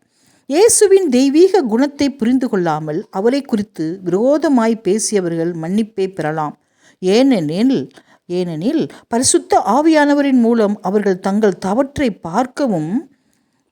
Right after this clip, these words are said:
மனந்திரும்பவும் கொண்டு வரப்படலாம். எந்த பாவமாக இருப்பினும் அந்த ஆத்துமா மனந்திரும்பி விசுவாசித்தால் அந்த பாவம் கிறிஸ்துவின் இரத்தத்தால் கழுவப்படுகிறது.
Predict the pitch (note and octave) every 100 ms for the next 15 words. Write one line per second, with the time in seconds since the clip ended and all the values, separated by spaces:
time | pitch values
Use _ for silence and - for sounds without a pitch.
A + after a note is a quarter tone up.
0 | F#3+ A3 F4+ F4+ E4 C4 A3+ F#3 A3+ -
1 | G3+ A#3+ A3 G#3+ D#3 D3+ D3+ D3+ - _
2 | - G#3 F#4 G#4+ G#4+ G#4+ D#4+ A3+ C#4 B3+
3 | A#3+ A#3+ A#3+ F#3 F#3 F3+ F3 F#3+ D#3 -
4 | _ _ - A3+ B3 A#3 G3+ D4 - D4
5 | A3 F#3+ - _ _ - A#3+ F#4 F#4+ E4+
6 | D4 C4 B3+ G#3 - A#3+ D4 F4+ B3 -
7 | A3 A3 F3+ F3+ F3 G#3 A#3+ A3+ G3+ A3
8 | - - A#3+ G#3 F3+ F#3 B3+ B3 G3+ G3+
9 | - F#3+ C4 D#4 - F#3 D#3+ D3+ C#3+